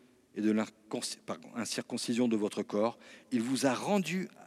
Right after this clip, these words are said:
à la vie avec lui. Il nous a pardonné toutes nos fautes et il a effacé l'acte rédigé contre nous qui nous condamnait par ses prescriptions et il l'a annulé en le clouant à la croix. Il a ainsi dépouillé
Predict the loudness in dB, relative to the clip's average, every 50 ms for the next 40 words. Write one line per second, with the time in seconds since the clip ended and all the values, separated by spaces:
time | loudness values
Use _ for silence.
0 | -20 -16 -8 -4 2 4 4 4 4 0 -6 -8 -4 -2 -2 0 0 -2 -4 -4
1 | -10 -10 -10 -10 -12 -16 _ _ _ _ -20 -20 -20 -18 -16 -16 -2 0 4 4
2 | 6 6 6 4 4 4 -2 0 4 4 4 4 4 0 -2 -10 -4 -2 -2 -2
3 | -2 -4 -10 -4 -2 -2 -2 0 0 -2 -2 -2 -2 -6 -14 -14 -14 -18 -18 -6
4 | 4 6 8 8 10 8 8 6 4 4 4 6 6 6 8 8 8 6 6 0
5 | -10 -14 -14 -8 2 4 4 4 4 6 8 8 8 8 4 2 4 4 6 8
6 | 8 6 4 2 -4 -14 -20 -20 -20 -20 -20 -20 -20 -20 -12 -6 -2 -2 -2 0
7 | 0 0 4 4 6 6 6 4 4 4 0 -2 -2 -4 -6 -4 -4 -6 -6 -4
8 | -6 -8 -8 -6 -6 -6 -6 -8 -8 -12 _ _ _ _ _ _ _ _ _ _
9 | 0 2 2 4 2 2 0 0 -2 -2 -2 -2 0 0 0 0 0 -2 -4 -6
10 | -12 -16 -20 _ _ -12 -8 -8 -8 -8 -8 -8 -6 -4 -2 -2 -2 -2 -4 -6
11 | -8 -8 -8 -8 -10 -10 -16 _ _ _ _ _ -20 _ _ _ _ _ _ _
12 | _ -6 -2 0 0 0 0 -2 -8 -6 2 4 4 4 4 4 2 0 0 -2
13 | -6 -8 -14 -20 -20 -20 -20 _ -20 -20 -2 4 6 6 6 6 4 -2 0 0
14 | 0 4 4 4 4 4 0 -8